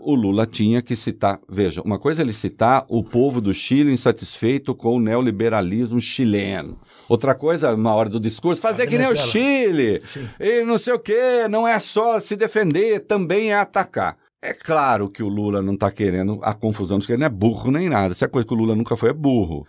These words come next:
Speaker 1: Agora, é o tipo de discurso que só d-, fornece milho pro inimigo, então não precisa.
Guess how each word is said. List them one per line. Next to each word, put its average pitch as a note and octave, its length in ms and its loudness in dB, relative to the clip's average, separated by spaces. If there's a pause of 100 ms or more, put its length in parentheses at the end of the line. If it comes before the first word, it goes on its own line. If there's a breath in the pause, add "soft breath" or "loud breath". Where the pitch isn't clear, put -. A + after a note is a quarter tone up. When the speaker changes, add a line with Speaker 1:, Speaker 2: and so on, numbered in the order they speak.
Speaker 1:
Agora, C#3+ 340 2
é B3 140 0
o - 60 -2
tipo A2+ 320 -2
de G2 80 -4
discurso F2+ 720 -2
que F#3+ 180 -4
só B2 280 2
d-, B2 240 -4
fornece A2 840 0 (260 soft breath)
milho B2 460 2
pro E3 140 -4
inimigo, A#2 480 0
então B3+ 260 -8 (140)
não A#3+ 100 -2
precisa. F#2+ 480 -2